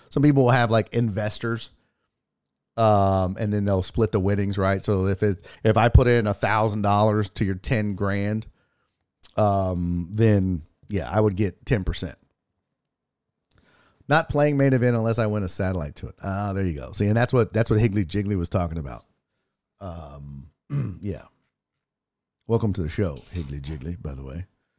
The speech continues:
Teddy K G B to Mike. He beat me straight up. Pay him. Pay that man his money. Oh, Rounders? Yeah, I never saw Rounders. Never. I never watched it. I got into poker for, like, f-, uh, two weeks.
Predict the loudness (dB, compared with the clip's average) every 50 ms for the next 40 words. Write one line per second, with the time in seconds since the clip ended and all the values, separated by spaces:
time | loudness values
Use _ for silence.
0 | _ _ _ _ _ _ _ _ _ -2 0 2 2 2 2 2 2 4 4 4
1 | 4 2 2 2 0 0 0 2 2 2 0 0 -2 -4 -4 -2 -2 -2 -2 -2
2 | -2 -4 -6 -6 -4 -2 0 0 0 0 -2 -2 -2 -2 -2 -2 -2 -2 -4 -4
3 | -4 -2 -2 -2 -2 -2 -2 -2 -2 -2 -2 -2 -4 -4 -4 -4 -6 -6 -2 -2
4 | 0 0 0 0 0 2 2 2 2 0 -2 -2 -2 0 2 4 4 4 4 2
5 | 2 2 2 4 4 4 2 2 0 -2 -4 -8 -14 -18 -12 -10 -8 -6 -6 -6
6 | -8 -10 -12 _ _ _ _ _ _ _ _ _ -6 -4 -2 0 0 0 0 0
7 | -2 -6 -10 -14 -18 -20 -10 -4 -2 0 0 2 2 2 2 2 2 2 4 4
8 | 4 4 4 0 0 2 2 4 4 2 0 -4 _ _ _ _ _ _ -20 -20
9 | -20 -20 -6 -4 -4 -4 -2 0 2 4 6 6 6 6 4 2 0 -4 -10 -12
10 | -12 -12